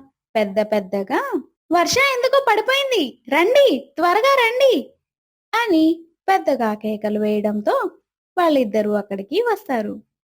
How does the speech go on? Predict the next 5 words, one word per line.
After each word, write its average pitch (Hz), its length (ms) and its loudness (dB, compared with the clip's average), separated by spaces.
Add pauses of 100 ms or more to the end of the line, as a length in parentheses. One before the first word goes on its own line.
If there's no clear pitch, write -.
(160)
హాస్పిటల్కి 233 640 -4
తీసుకెళ్ళమని 214 920 -4
అంటుంది 349 540 0
వేద. 339 280 2 (800)
వాళ్ళు 320 500 0